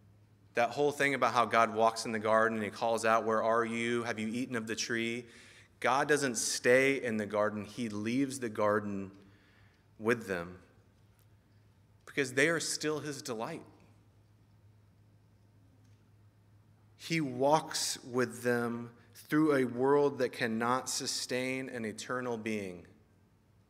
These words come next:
because you are his delight and he bears us through.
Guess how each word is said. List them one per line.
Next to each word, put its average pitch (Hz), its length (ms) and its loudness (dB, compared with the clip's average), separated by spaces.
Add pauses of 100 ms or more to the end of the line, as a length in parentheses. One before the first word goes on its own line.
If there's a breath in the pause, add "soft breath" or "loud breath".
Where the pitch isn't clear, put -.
(1400)
because 110 340 -4
you 131 280 2
are 113 80 0
his 110 380 -2
delight 95 520 -4
and 92 120 -14
he 98 100 -8
bears 98 440 -4
us - 440 -6 (560 soft breath)
through. 90 340 -6